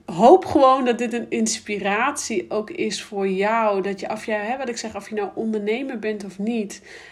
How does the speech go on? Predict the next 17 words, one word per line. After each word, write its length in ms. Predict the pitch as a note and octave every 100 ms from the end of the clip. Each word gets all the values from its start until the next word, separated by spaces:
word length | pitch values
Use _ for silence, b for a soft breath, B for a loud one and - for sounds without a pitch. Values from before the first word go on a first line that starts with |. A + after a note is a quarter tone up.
| B
dat 380 | A3 A3+ A3+ -
mijn 280 | G#3+ G#3+ A3+
verhaal 420 | A3 G#3+ A3 B3+
je 220 | B3+ G#3+
inspireert 1080 | - A#3 A3+ - - G3+ A#3 B3+ A3+ A3 - -
om, 440 | G#3+ G#3+ G#3+ G#3 - B B B -
eh, 280 | A3 G3+ -
ook 260 | A#3+ C#4+ -
gewoon 400 | - - A3+ A3 G#3 - -
jouw 340 | G#3 G3+ F#3+
kracht 460 | - C#4 F4 - -
op 120 | -
te 100 | F#3+
zoeken. 380 | F#3 F3+ - G3
Gewoon 360 | - G#3+ G#3+
jouw, 400 | G#3+ G#3+ G#3 A3 B B B -
ehm, 540 | G#3+ G3+ G3+ G3+ G3+